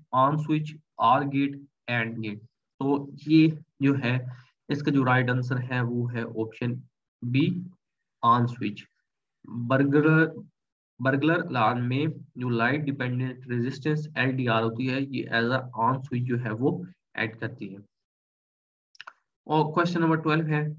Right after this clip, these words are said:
which is the correct order of radiations for penetration, penetrating ability?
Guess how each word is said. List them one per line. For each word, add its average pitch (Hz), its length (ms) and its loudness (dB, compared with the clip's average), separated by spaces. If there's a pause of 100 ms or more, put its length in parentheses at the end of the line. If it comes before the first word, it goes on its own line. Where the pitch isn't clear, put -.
(1300)
which 175 240 0
is 180 160 0
the 175 160 2
correct 156 500 2 (180)
order 143 280 2 (140)
of 139 280 0
radiations 147 760 -4
for 127 220 0 (240)
penetration, 135 720 -2 (720)
penetrating 135 600 2
ability? 113 400 -2